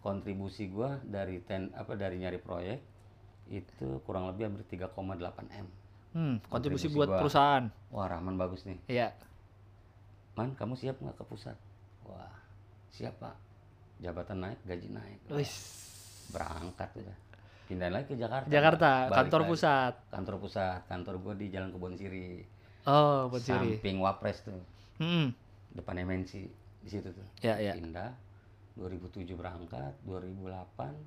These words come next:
Speaker 1: Wah, di situ gua mentok, Lang. Udah nggak ada lagi jabatan yang bisa gua
Speaker 2: Di kantor
Speaker 1: kejar.
Speaker 2: pusat tuh?
Speaker 1: Iya.
Speaker 2: Oh, karena
Speaker 1: Karena
Speaker 2: udah,
Speaker 1: kan
Speaker 2: udah tinggi.
Speaker 1: udah tinggi,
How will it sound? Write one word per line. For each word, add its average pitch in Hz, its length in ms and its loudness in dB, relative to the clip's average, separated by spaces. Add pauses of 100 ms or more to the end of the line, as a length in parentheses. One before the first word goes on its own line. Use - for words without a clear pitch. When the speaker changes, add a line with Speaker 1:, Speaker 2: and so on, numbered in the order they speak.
(1040)
Speaker 1:
Wah, 127 320 -8
di 104 100 -8
situ 92 240 -8
gua 107 140 -2
mentok, 113 380 -4
Lang. 117 280 -8 (1080)
Udah 90 400 -2
nggak 92 240 -2
ada 92 200 -2
lagi 95 280 -2
jabatan 92 480 -2
yang 95 140 -4
bisa 92 260 -6
gua 92 300 -6 (140)
Speaker 2:
Di - 100 -6
kantor 185 260 2
Speaker 1:
kejar. 208 80 -2
Speaker 2:
pusat 240 200 2
tuh? 143 160 0
Speaker 1:
Iya. 95 260 2 (220)
Speaker 2:
Oh, 226 800 -2
karena - 40 -8
Speaker 1:
Karena 208 160 6
Speaker 2:
udah, 208 120 8
Speaker 1:
kan - 80 4
Speaker 2:
udah 180 120 4
tinggi. 233 280 6 (200)
Speaker 1:
udah 120 160 4
tinggi, 160 300 4